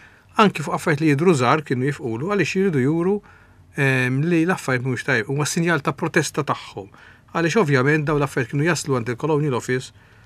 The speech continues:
u l-Colonial Office kien ikun irid jara x'inhija l-problema li tinqala'. U nsibu minuti ta' li jgħidu l-gvernatur ma mistux għamel hekk, imma d-diffikultà kienet tkun li l-Colonial Office ma setax jgħid jiċċensura ħafna lill-gvernatur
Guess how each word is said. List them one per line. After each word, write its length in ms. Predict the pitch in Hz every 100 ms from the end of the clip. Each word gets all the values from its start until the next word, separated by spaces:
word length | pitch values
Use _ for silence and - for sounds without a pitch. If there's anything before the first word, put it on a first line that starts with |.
| - -
u 60 |
l-Colonial 320 | 160 147 123
Office 240 | 117 123 -
kien 140 | 147
ikun 180 | 131 123
irid 220 | 127 127 120
jara 380 | 110 107 110 110 131
x'inhija 500 | - 151 120 107 107 120
l-problema 640 | 110 113 110 113 104 104
li 80 | 104 -
tinqala'. 420 | 113 139 107 92 - - - -
U 80 | 214
nsibu 480 | - 220 180 220 240
minuti 380 | 147 123 170 -
ta' 240 | 131 113 147
li 180 | 208 202
jgħidu 380 | 131 151 190 208
l-gvernatur 580 | 127 143 113 104 139 165
ma 100 | 135
mistux 260 | 98 131 -
għamel 300 | 101 104 156
hekk, 240 | 190 - - - - - - 269
imma 160 | 240
d-diffikultà 480 | 165 156 156 185 220
kienet 240 | - 127 -
tkun 320 | 233 233 175
li 140 | 143 127 - 151
l-Colonial 480 | - 147 131 202 220
Office 320 | 131 143 - - - - -
ma 100 | 208
setax 300 | 190 254 -
jgħid 160 | 143 131
jiċċensura 640 | - 139 120 - 196 123 113
ħafna 340 | 107 - 110 101 - 127
lill-gvernatur 920 | 110 104 107 104 147 143 131 185